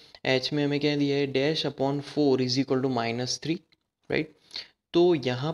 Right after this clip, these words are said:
पर ट्वेल्व upon फ़ोर करने से हमें आंसर पॉजिटिव थ्री मिलता है। तो यहाँ पर भी हम लोग यहाँ पर माइनस ट्वेल्व करना पड़ेगा, क्योंकि आंसर माइनस में है।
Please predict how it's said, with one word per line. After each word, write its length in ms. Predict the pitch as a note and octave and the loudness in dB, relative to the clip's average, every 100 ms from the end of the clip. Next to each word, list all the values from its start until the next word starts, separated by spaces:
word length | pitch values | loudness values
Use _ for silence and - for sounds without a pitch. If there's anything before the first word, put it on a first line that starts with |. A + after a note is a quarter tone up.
| - | 0
पर 220 | C3+ B2+ D3 _ _ _ _ _ _ _ - - _ - | 0 0 -6 _ _ _ _ _ _ _ -20 -20 _ 4
ट्वेल्व 420 | D#3 C3 A#2+ D3 - _ _ _ _ _ _ _ _ _ _ _ B2+ | 6 6 2 -6 -12 _ _ _ _ _ _ _ _ _ _ _ -6
upon 560 | - D3+ C3 B2 C3 D#3+ _ _ _ _ _ _ _ _ _ _ _ _ _ _ _ _ _ - | 0 0 2 -2 -6 -12 _ _ _ _ _ _ _ _ _ _ _ _ _ _ _ _ _ -18
फ़ोर 460 | - D#3+ E3 F3+ F3 | -6 2 4 4 2
करने 360 | D#3 C3+ B2+ B2+ | 0 2 0 0
से 220 | - A#2+ B2+ D3+ _ _ - | -2 -4 -4 -8 _ _ -8
हमें 160 | B2+ C3+ | -2 -2
आंसर 680 | - B2 A#2+ - - D#3+ D#3 - | 0 -2 -2 -4 0 0 -2 -2
पॉजिटिव 560 | A#2 A#2 A#2 C#3+ D#3 D3+ | 0 0 0 0 0 -2
थ्री 120 | - | -2
मिलता 340 | D3 C#3 C3 C#3 | 0 0 0 -2
है। 120 | C#3 | -2
तो 160 | C#3 C3 | -2 -4
यहाँ 380 | A#2 A#2 B2 C#3 | -2 -4 -4 -4
पर 140 | D3 C3+ | 0 2
भी 160 | C#3 | 2
हम 160 | C#3 B2+ | 2 0
लोग 240 | C3 C3+ B2+ | 0 0 -2
यहाँ 160 | B2 | -4
पर 120 | B2 D3 | -2 -2
माइनस 640 | B2+ A#2 A2+ A#2+ D3 C#3 | -2 -4 -4 -2 -2 0
ट्वेल्व 180 | C#3+ C3 | -2 0
करना 220 | B2+ B2 | -2 -4
पड़ेगा, 300 | A#2+ A#2+ B2 | -4 -4 -2
क्योंकि 300 | B2+ B2+ B2 | -4 -6 -4
आंसर 280 | C3 B2 D3 | -4 -2 -2
माइनस 460 | C3 B2+ C3+ D3 D3 | -2 -4 -2 -2 -2
में 60 | |
है। 80 | A#2 | -8